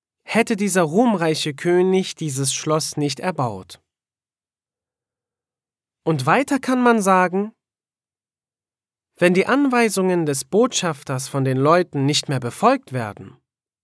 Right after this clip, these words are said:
wird dieses Schloss sicherlich umgebaut und umgewandelt werden.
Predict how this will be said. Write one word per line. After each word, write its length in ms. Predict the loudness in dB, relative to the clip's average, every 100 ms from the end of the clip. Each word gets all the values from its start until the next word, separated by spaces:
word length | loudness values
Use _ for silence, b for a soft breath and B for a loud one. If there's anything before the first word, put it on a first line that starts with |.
| _ _ _ _ _ _ _ _ _ -2
wird 300 | 0 0 0
dieses 360 | -2 0 -2
Schloss 480 | -2 0 0 0 -4
sicherlich 800 | -4 -2 0 0 0 0 -2 -2
umgebaut 840 | -2 0 -2 0 0 0 -4 -14 _ -2
und 180 | 0
umgewandelt 840 | 0 -2 -2 -2 0 0 0 -4 -6
werden. 420 | -6 -6 -12 -18